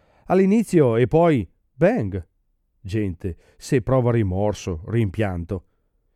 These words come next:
in un certo qual modo deve far leva su se stessa per staccarsene. A quel punto entra in possesso di un bel facsimile,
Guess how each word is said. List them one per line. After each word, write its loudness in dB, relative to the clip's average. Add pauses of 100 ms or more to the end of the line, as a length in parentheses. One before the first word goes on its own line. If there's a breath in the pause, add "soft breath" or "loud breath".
(220)
in 2
un 4
certo 2
qual 2
modo 0
deve 0
far 0
leva 0
su -8
se -4
stessa -4
per -4
staccarsene. -6 (1400 soft breath)
A 0
quel 4
punto -2
entra 0
in -2
possesso -6
di -2
un 0
bel 0
facsimile, -4